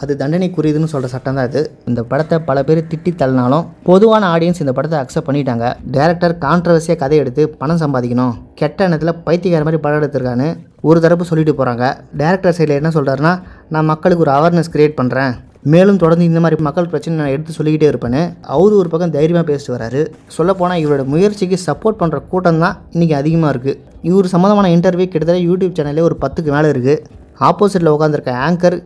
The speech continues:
எப்பேற்பட்ட கேள்விகளை சரமாரியா கேட்டு தள்ளினாலும் கேள்வி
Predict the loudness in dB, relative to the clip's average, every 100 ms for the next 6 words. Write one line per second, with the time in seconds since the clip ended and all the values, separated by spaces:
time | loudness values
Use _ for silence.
0 | -14 -4 -2 0 2 2 2 -2 -2 -2
1 | -2 0 -2 -2 -2 0 2 0 0 0
2 | 0 0 0 2 0 0 -4 -14 -20 _
3 | 0 2 2